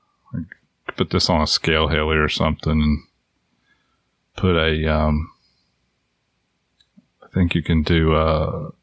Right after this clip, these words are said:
uh, yeah, altitude limit, let the model, let the module engage the rescue automatically once it drops under configured altitude.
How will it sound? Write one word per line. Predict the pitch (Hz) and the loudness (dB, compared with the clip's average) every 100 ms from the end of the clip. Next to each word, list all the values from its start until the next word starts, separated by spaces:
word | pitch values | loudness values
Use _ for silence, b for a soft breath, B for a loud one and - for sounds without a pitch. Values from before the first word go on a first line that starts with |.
| _ _ - | _ _ -6
uh, | 69 65 64 - - B B B B | -4 -4 -6 -8 -12 B B B B
yeah, | 117 85 - | 0 0 0
altitude | 110 110 - 113 104 87 | 0 0 0 0 0 2
limit, | 92 95 92 87 | 2 2 2 0
let | 95 92 | -2 0
the | - | 0
model, | 92 95 92 90 90 82 82 80 B B _ | 2 4 4 4 2 0 0 -2 B B _
let | 113 113 | -2 2
the | 123 | 4
module | 110 117 104 107 | 6 4 4 0
engage | 101 90 98 87 | 0 0 0 0
the | 87 | 2
rescue | 92 - - | 2 0 -4
automatically | - 110 110 98 92 - 92 | 0 0 2 2 2 0 0
once | 85 82 | 0 0
it | - | -2
drops | - 82 - | -2 -2 -2
under | 82 78 | -2 -2
configured | 73 73 - 85 78 76 | -2 -6 -2 -2 0 -2
altitude. | - 76 - - - - 82 | -2 -2 -4 -12 -10 -8 -8